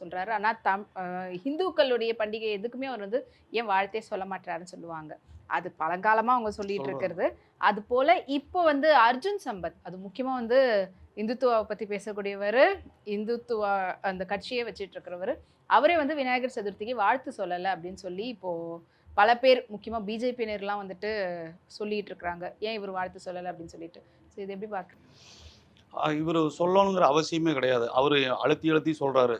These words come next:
Speaker 2: "ஜோசப் விஜய் வந்து வாழ்த்து சொல்லல, விநாயகர் சதுர்த்தி வாழ்த்து சொல்லல" அப்படின்னு. இங்க வந்து நீங்க பெரும்பாலான இந்துக்கள் எவ்வளவு பேர் இருந்தாலும் சரி, இவங்க இந்துக்களை வச்சு தான் வேலை தூக்கிட்டு ஊர் ஊரா போனாங்க, "இந்துக்கள் ஓட்டு பூரா நம்மளுக்கு வரும்னு." ஆனா அந்த எலெக்ஷன் எல்லாம் பாத்தீங்கன்னா,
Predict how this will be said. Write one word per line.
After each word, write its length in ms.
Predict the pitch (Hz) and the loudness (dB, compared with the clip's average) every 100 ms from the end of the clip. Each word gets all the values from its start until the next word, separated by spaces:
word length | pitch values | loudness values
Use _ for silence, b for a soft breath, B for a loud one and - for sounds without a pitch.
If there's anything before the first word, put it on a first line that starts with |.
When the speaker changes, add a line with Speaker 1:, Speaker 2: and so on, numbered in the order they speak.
| - | -2
Speaker 2:
"ஜோசப் 380 | 120 160 160 135 | 4 4 4 -2
விஜய் 240 | 143 147 | 0 2
வந்து 220 | 139 139 | 2 2
வாழ்த்து 340 | 135 123 127 123 | 4 4 4 -2
சொல்லல, 500 | 127 120 117 113 92 | -2 0 2 0 0
விநாயகர் 340 | 113 131 131 127 | -4 0 0 0
சதுர்த்தி 260 | 123 113 117 | -4 -6 -4
வாழ்த்து 340 | 117 113 117 - | -4 -6 -10 -16
சொல்லல" 380 | 110 113 107 101 | -14 -10 -10 -10
அப்படின்னு. 320 | 101 101 101 b b b b | -14 -18 -20 b b b b
இங்க 220 | 135 139 | 0 4
வந்து 220 | 139 165 180 | 4 4 2
நீங்க 220 | 160 151 | 2 2
பெரும்பாலான 600 | - 156 165 165 165 160 | 2 2 6 8 8 6
இந்துக்கள் 600 | 139 156 160 165 156 113 | 2 0 2 2 2 0
எவ்வளவு 320 | 113 139 147 | 2 4 4
பேர் 140 | 147 | 4
இருந்தாலும் 360 | 139 135 143 135 | 2 4 4 4
சரி, 180 | 127 107 | -2 -4
இவங்க 540 | 127 131 131 135 117 - b - | -6 -6 -2 -2 -2 -8 b -8
இந்துக்களை 360 | 139 160 156 156 | 0 4 6 6
வச்சு 200 | 143 143 | 4 2
தான் 140 | 151 | 2
வேலை 220 | 143 139 143 | 6 6 4
தூக்கிட்டு 360 | 143 135 - | 2 -6 -4
ஊர் 240 | 135 135 139 | -2 0 2
ஊரா 200 | 139 139 | 4 4
போனாங்க, 380 | 123 117 113 104 - _ _ _ b b 139 | 2 -2 -2 -8 -14 _ _ _ b b -8
"இந்துக்கள் 380 | 139 151 156 | -2 2 4
ஓட்டு 300 | 147 147 139 | 4 4 0
பூரா 200 | 123 143 | 0 4
நம்மளுக்கு 380 | 135 127 120 113 113 | 4 2 0 0 -2
வரும்னு." 260 | 110 104 - _ | -2 -6 -14 _
ஆனா 200 | 123 131 | -4 -2
அந்த 180 | 127 131 | 2 4
எலெக்ஷன் 240 | 147 147 | 2 0
எல்லாம் 320 | 143 143 139 | 2 2 2
பாத்தீங்கன்னா, 420 | 131 127 135 170 | -2 -2 -4 -4